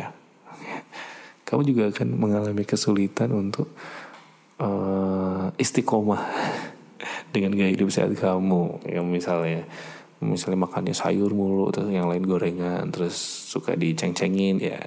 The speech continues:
"Cie, diet nih, diet nih." Kan kadang kesel juga, akhirnya ya udah, nggak jadi <laughs> makan sehat, makan gorengan pula.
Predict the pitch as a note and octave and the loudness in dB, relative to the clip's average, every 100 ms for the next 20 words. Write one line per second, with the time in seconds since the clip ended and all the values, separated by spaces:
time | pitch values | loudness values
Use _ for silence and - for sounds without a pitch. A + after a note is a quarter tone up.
0 | - - - - G#2 G#2 G2 G#2 G2 G#2 | -10 -12 -8 -2 2 2 2 0 2 2
1 | A2 G2 - G#2+ E3 D3 D3+ D3+ - G#2 | 2 0 -2 -4 -2 0 2 2 0 2
2 | A2 F#2 F#2 - A#2 B2+ - - G2+ F2+ | 4 2 2 0 0 2 2 2 0 0
3 | - - F#2+ F2+ G#2 C#3+ - C3 - G#2+ | -4 -2 2 2 2 2 0 -4 -2 -2
4 | - A2+ - - - - - - - - | -2 0 -2 -6 -10 -8 -8 -8 -10 -8
5 | - F#2+ F#2+ F#2+ G#2 B2+ A2 A2 G2 G2+ | -2 0 2 2 2 2 0 0 0 -2